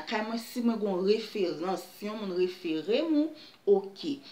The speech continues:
Avè m pa rekonèt an, okenn moun de ou, m pa konnen anyen de ou, ditou, ditou, ditou, m pa konnen egzistans ou, on e ekri m pou mwen, pou mwen resevwa la ka mwen? Non. Lòt bagay ankò m toujou jwenn moun ap di m, èske mwen ka regle bagay pou yo, pou yo vin Brezil?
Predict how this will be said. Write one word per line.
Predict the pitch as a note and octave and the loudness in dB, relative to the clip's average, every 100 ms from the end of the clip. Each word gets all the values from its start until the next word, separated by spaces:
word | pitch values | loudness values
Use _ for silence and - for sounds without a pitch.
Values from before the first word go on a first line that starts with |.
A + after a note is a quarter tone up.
| - G3 | 0 2
Avè | G3+ F#3 | 2 0
m | G3 | -4
pa | B3 C4+ | 0 0
rekonèt | C4+ E4+ E4 - B3+ | 0 0 0 0 2
an, | A#3 A#3+ | 4 4
okenn | A#3+ C#4 A#3+ | 4 4 4
moun | A3 G3 F#3+ | 4 0 2
de | G3 | 4
ou, | G3+ B3 | 6 4
m | B3 | 2
pa | A#3 | 0
konnen | A3 A3 | -4 -2
anyen | G#3 F#3 | -2 0
de | F#3+ | 2
ou, | G#3+ A#3+ | 4 2
ditou, | G3 - A3+ | 0 -6 -8
ditou, | G3 G#3 G3 | -6 -6 -6
ditou, | G#3+ G3 | -4 2
m | |
pa | G3 | 2
konnen | G3 G3 | 2 -4
egzistans | F#3+ G3+ G#3 G3 - | -6 -8 -4 -4 -2
ou, | C4+ C4+ - - | -4 -4 -12 -10
on | G3 A3+ | -4 -4
e | - G3+ | 8 8
ekri | G#3 A#3+ | 8 2
m | A#3 | 2
pou | A#3 | 0
mwen, | A3+ | -4
pou | A#3+ A#3 | 0 2
mwen | A#3 | 2
resevwa | B3+ B3+ B3+ | 0 -2 -2
la | B3+ | -2
ka | B3+ | -2
mwen? | C4 D#4 D4 F#3 E3+ E3+ | 0 -2 -4 -10 -6 -4
Non. | D#3+ - - - - - | -4 -6 -14 -14 -8 4
Lòt | G3 C4+ D#4 B3 | 8 10 8 8
bagay | F#4+ F#4+ | 6 8
ankò | D4+ D4 C4 | 8 6 2
m | C4+ | 0
toujou | C4 B3 | -2 2
jwenn | A#3 | 2
moun | A3 G#3 | 0 -2
ap | G3+ | -2
di | A#3 | -6
m, | A3+ | -2
èske | G#3 G#3 - B3 | -2 -2 -4 -2
mwen | A3 G#3 - | -2 -6 -6
ka | A3 A3 - _ _ _ _ _ - | -4 -4 -8 _ _ _ _ _ -8
regle | F3+ G3 G3 F#3+ G3+ G3 | -2 6 6 8 6 8
bagay | F#3 F#3 F3+ | 6 4 2
pou | F#3 F#3 | 4 4
yo, | G3+ | 4
pou | F#3 | 2
yo | F3 F3 | 0 0
vin | E3+ D#3+ | -4 -2
Brezil? | D#3 D3 D#3+ C#3+ | -2 -2 -6 -6